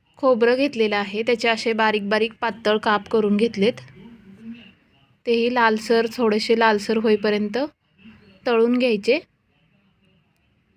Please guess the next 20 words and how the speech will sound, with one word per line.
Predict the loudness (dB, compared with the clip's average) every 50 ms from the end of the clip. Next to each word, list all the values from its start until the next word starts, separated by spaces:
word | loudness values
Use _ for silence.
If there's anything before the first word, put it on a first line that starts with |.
| _ _ -12 -6 -2
जास्त | -2 -2 -2 -4 -6 -8 -4 -2
करपवायचे | 0 -2 -2 -2 -2 0 0 0 0 -2 -2
नाहीत, | -2 -2 -4 -4 -8 -10 -8
नाहीतर | -6 -6 -4 -4 -6 -6
करपट | -4 -2 -2 -2 -2 0 -2 -4 -2 -2
लागतो | -4 -4 -4 -6 -6 -6
चिवडा. | -4 -2 -2 0 0 0 -2 -6 -10 _ _ _ _ -20 _ _ -20 -20 -20 _ _ _ -20 -20 -20 -20 -20 -20 -20 -20 -20 -20 -20 -20 -20 -20 _ _ _ _ _ _ _ _ _ _ _ -20 -20 -20 -20 -20 -20 -20 -20 -20 _ _ -20 -20 -20 -20 _ _ _ _ -6
त्यानंतर | -6 -4 -2 -2 -2 -2 0 0
आता | 0 0 2 0
आपण | 0 0 0 -4 -6 -6 -8 _ _ _ _ _ _ _ _ _ -20 -20 -20 -20 -20 -16 -6 -2
अर्धी | 0 2 2 2 2 2 2
वाटी | 2 2 2 0 -2 -4 -4 -4 -8 -14 -20 -20 -20 -20 _ -20 -20 -20 -20 -16 -8
लसूण | -2 -2 -2 -2 -2 -4 -4 -4 -4 -6 -10 -14 -18 -12 -10
असा | -8 -2 -2 -2 2
थोडासा | 4 4 6 4 4 2 0 -4
ठेचून | -2 -2 -4 -4 -2 -2 -2 0 0
घेतलेला | 2 0 0 -2 -2 0 0 2 0
आहे, | 0 0 0 -2 -4 -6 _ _ _ _ _ _ _ _ -20 -20 -20 _ _ _ -20 -20 _ _ _ _ _ _ -2
तोही | 0 0 2 0 0
चांगला | 0 -2 -2 0 0 0 0 0